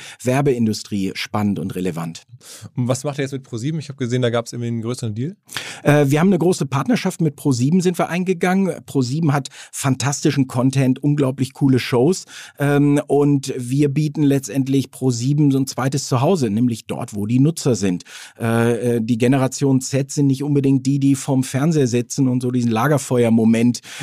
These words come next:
Speaker 1: genießen, äh, sondern, äh, die schauen in anderer Form. Die sehen vertikal,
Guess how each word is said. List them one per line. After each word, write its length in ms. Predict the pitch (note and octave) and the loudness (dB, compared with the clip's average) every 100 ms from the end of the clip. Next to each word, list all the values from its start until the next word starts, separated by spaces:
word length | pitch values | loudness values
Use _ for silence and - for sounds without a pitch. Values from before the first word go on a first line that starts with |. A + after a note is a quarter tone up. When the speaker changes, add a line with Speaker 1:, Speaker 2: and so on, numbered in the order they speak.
| C3 | -4
Speaker 1:
genießen, 640 | - A#2+ B2 C#3+ D3 D3 D#3+ | 2 4 4 2 2 2 4
äh, 380 | C#3+ C3 C3 C3 | 2 2 2 2
sondern, 560 | B2 B2+ C#3 C#3 C#3 | 2 2 2 4 2
äh, 180 | C#3 C#3 | 2 -2
die 180 | B2+ C#3 | -2 -2
schauen 360 | - C3 C#3 | -2 0 2
in 160 | C3+ C3+ | 2 0
anderer 240 | C3+ C#3+ | 0 0
Form. 340 | C3+ A3 G#3+ B2+ | 0 0 2 2
Die 320 | A#2+ B2 A#2+ | 2 2 0
sehen 400 | A#2+ A#2+ C3 C3 | 0 2 4 4
vertikal, 680 | B2 C3+ C#3 - B2 C3+ | 2 -2 -6 -6 -2 2